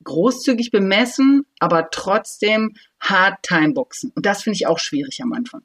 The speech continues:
Das war zum Beispiel auch in meinem, das habe ich, glaub ich, auch in der Geschichte geschrieben, boah, dann tauschen sich die Teilnehmenden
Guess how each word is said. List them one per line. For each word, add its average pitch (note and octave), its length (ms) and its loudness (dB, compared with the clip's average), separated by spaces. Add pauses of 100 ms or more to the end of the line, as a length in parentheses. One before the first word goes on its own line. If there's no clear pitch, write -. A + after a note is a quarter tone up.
(500)
Das F3 140 0
war G3 140 4
zum G3 120 -6
Beispiel F3+ 300 -2
auch E3+ 160 0
in E3 80 0
meinem, D3+ 340 2
das - 160 -14
habe E3 140 -8
ich, - 200 -16
glaub C#3+ 200 -4
ich, - 120 -8
auch - 140 -12
in - 100 -6
der C#4 120 -2
Geschichte A#3+ 420 -4
geschrieben, F#3+ 500 -6 (680)
boah, G#3 500 -4 (360)
dann E3 300 0
tauschen G3 460 -4
sich G3 320 -4
die F3 460 -2
Teilnehmenden F#3+ 800 0